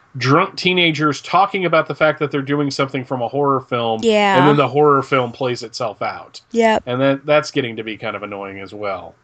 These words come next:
Speaker 2: I agree with you there. And this was, this is a one-shot, a-, and it certainly has a one-shot feel to it.
Speaker 1: Mm-hmm.
Speaker 2: And we're coming off of a two-issue arc about vampires. And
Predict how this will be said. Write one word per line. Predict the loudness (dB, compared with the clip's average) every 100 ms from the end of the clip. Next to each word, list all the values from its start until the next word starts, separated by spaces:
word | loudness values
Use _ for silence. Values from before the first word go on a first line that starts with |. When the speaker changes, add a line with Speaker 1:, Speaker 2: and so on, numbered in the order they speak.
| _ -4
Speaker 2:
I | -4
agree | -2 -2
with | -2 -2 -4
you |
there. | 0 2 4 4
And | 4
this | 2 4
was, | 2 0 -6 -2
this | -2 0
is | 0
a | 0
one-shot, | 2 0 0 0 2 0 -2 _ _ _ _ _
a-, | -2
and | 0 0 -4
it | -4
certainly | -2 -2 0
has | 0 -2
a | -4
one-shot | -6 -6 -2 -2 -2
feel | -6 -6 -6
to | -6 -4
it. | -4 -6 _ -20 -16
Speaker 1:
Mm-hmm. | -8 -4 0
Speaker 2:
And | 0 0 -2
we're | -4
coming | -2 -4 -2 -2
off | 0 0 -2 -4
of | -4 -4
a | -2 -2 -2 -4 -10 -12
two-issue | -8 -6 -4 -4 -4 -6 -4 -2 -2 -4 -6 -4 -2 -2
arc | 0 2 2 -2 -10
about | -2 -2 -2
vampires. | -2 -4 -6 -2 0 2 0 -4 -6 -8 -12 -20 -20 -20 -20 _ -2
And | 2 2 2 -2 -8